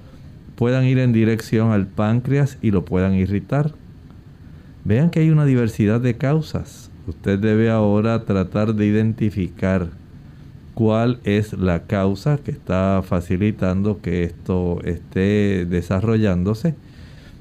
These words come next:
Y mientras esto se desarrolla, si es porque tiene su glucosa, su azúcar elevada, tiene que bajarla. Hay diabéticos que esto le ocurre.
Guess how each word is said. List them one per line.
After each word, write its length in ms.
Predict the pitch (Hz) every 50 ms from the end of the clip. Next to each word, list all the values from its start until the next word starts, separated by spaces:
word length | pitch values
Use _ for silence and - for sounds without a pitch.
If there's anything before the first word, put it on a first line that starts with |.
| - - -
Y 140 | - 113 107
mientras 500 | 98 104 113 127 147 165 170 - 139 127
esto 220 | 131 127 - 143 123
se 120 | - 135
desarrolla, 680 | 120 117 113 117 131 127 117 117 104 101 104 104 113 110
si 160 | 107 - 104
es 80 | 104 107
porque 380 | - - 113 113 110 113 107
tiene 420 | 92 - 104 104 104 113 113 113 107
su 300 | - - - 104 98 90
glucosa, 720 | 87 98 95 95 87 - - 107 104 107 107 - 139 135
su 160 | - - 98
azúcar 420 | 85 - - 110 104 - 110 107 104
elevada, 640 | 104 107 113 120 117 101 92 95 104 113 123 -
tiene 300 | - - 101 85 82 82
que 120 | - 90 85
bajarla. 560 | 82 87 92 107 131 156 170 175 147 98 78 - - - - - - - - - - - - - - - -
Hay 220 | - 87 92 98
diabéticos 600 | 101 104 110 110 104 87 82 - 117 - 151 147
que 120 | - - 87
esto 240 | 85 - - 90
le 80 | 87 87
ocurre. 540 | 85 - - 135 151 190 185 151 101 78